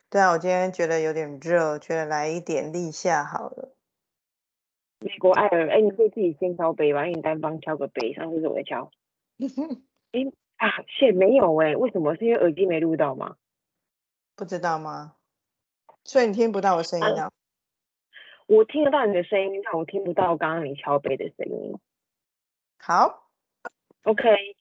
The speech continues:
Speaker 2: 大家好，这里是A Z Talk Track。
Speaker 1: A Z说说姐，我是 Amy。
Speaker 2: 我是 Zoe。首先呢，我有点想，我上次录，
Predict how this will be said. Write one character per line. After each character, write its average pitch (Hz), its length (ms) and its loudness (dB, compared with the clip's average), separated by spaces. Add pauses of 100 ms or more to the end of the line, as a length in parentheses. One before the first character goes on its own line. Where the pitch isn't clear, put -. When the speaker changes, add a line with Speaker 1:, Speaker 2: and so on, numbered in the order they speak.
(340)
Speaker 2:
大 240 100 2
家 226 160 0
好， 175 220 2
这 208 100 -2
里 175 140 -4
是 185 140 -4
A 175 280 2
Z 165 80 -4 (120)
Talk 156 200 -6 (100)
Track。 - 180 -2 (640)
Speaker 1:
A 175 200 -6
Z 170 240 -6
说 190 160 -8
说 214 140 -2
姐， 190 180 -2
我 165 80 -2
是 170 140 -6
Amy。 220 380 -2 (840)
Speaker 2:
我 185 160 0
是 214 180 4
Zoe。 185 480 0 (480)
首 202 200 -2
先 262 280 2
呢， 269 60 -8 (180)
我 180 180 4
有 180 80 4
点 180 240 0
想， 151 280 -6
我 185 220 6
上 208 320 -4
次 196 360 0
录， 165 600 2